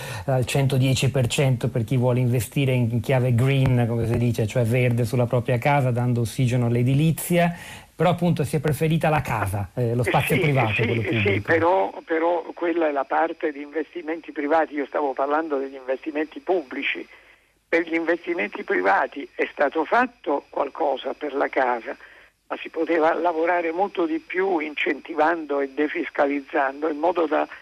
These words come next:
Speaker 2: spingere le imprese private, grandi e piccole. Noi abbiamo un tessuto di medie e piccole imprese che potevano essere spinte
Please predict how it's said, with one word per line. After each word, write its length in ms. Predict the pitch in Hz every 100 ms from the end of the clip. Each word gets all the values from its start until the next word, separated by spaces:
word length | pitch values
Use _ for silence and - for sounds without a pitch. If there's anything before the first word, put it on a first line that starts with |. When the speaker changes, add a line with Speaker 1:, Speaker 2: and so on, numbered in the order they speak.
| - _ _ _
Speaker 2:
spingere 580 | - 233 240 190 160 151
le 80 | 160
imprese 480 | 147 - 143 135
private, 580 | - 147 156 175 165 - - _ _ _
grandi 540 | - 196 233 202 143 -
e 100 | 160
piccole. 560 | - 226 - 151 143
Noi 220 | 156 175
abbiamo 480 | 135 - 190 180 131 - - - _ _
un 200 | - 139
tessuto 560 | 156 - 185 170 156
di 140 | 143 143
medie 560 | 143 165 165 143 131 - - _ -
e 160 | - -
piccole 420 | - 170 170 147
imprese 600 | 156 - 170 165 151 160
che 80 | 139
potevano 380 | - 147 170 160
essere 380 | 175 - 151 135
spinte 500 | - 180 175 -